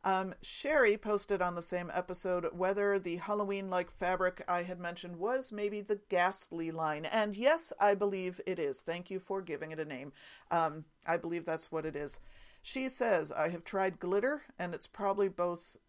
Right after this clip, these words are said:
just me, but both glitter and any other metallic threads I've tried just do not work for me. They break and break and break." She's tried many methods over the years and still just does not get along with metallics, but she says Aurifil doesn't like her machines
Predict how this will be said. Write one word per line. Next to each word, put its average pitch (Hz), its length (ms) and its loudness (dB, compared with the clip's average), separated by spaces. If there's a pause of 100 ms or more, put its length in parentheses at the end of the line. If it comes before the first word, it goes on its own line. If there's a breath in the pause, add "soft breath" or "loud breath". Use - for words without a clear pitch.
just 247 300 0
me, 196 180 -4
but 165 200 -2
both 175 220 -2
glitter 190 300 0
and 175 140 -6
any 180 200 -6
other 170 160 -2
metallic 165 440 -6
threads 160 260 -6
I've 156 140 -6
tried 151 280 -4
just - 220 -10
do 170 100 -8
not 139 220 -10
work 139 220 -8
for 156 100 -14
me. 147 160 -10
They 143 140 -4
break 139 260 -8
and 139 80 -16
break 135 160 -10
and - 100 -16
break." 110 220 -8
She's - 240 -12
tried 139 460 -4
many 196 280 -8
methods 175 380 -8
over 156 160 -6
the 160 120 -8
years 139 340 -4
and 151 180 -8
still 160 240 -4
just 147 280 -10
does 156 220 -2
not 151 300 -6
get 151 140 -8
along 139 240 -4
with 135 160 -12
metallics, 214 580 -2 (520 loud breath)
but 180 120 -2
she 185 160 -4
says 165 320 -2
Aurifil 170 440 0
doesn't 156 300 -6
like 147 200 -4
her 151 120 -10
machines 139 560 -10